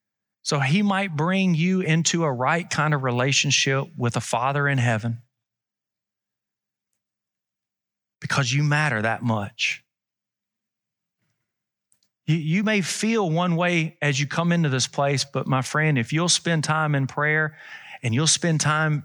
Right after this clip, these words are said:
with your Savior, I, I think that you're going to realize once again just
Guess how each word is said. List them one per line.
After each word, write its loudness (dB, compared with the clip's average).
with -2
your 0
Savior, 0
I, -4
I 0
think -2
that -2
you're 0
going 0
to 0
realize 0
once 2
again 0
just -2